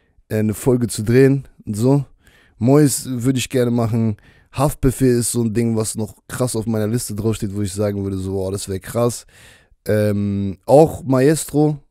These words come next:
fänd ich interessant, auf jeden Fall. John Broke hatte ich mir noch aufgeschrieben. A B K.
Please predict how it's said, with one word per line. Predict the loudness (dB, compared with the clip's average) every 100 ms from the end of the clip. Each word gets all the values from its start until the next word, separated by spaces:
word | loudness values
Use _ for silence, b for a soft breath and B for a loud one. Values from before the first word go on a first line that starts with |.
| _ _
fänd | -2 0 0
ich | -2
interessant, | -6 -6 -2 0 0 -4 -8
auf | -6 -2
jeden | 0 0
Fall. | 2 2 2 -2 b b -2
John | 0 2 6
Broke | 6 6 2
hatte | -2
ich | 0
mir | 2
noch | 2
aufgeschrieben. | 0 -4 -8 -6 -4 -2 -2 -6 b b b b b 0
A | 2
B | 2 -2
K. | 2 6 6 6 2